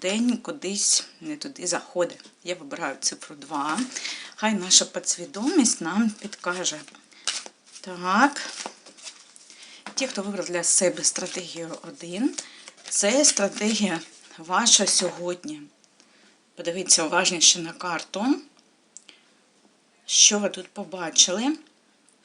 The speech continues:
Напишіть мені в коментах.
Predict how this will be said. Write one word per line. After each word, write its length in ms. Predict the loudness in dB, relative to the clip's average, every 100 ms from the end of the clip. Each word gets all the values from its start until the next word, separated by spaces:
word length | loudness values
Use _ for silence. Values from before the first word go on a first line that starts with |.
| _ _ _ _ _ _ _ _ _ _ _ _ _ _ _ _ _ _ _ _ -2
Напишіть 440 | -2 2 2 2
мені 280 | -4 -10 -12
в 80 | -12
коментах. 800 | -12 -10 -12 -8 -6 -6 -10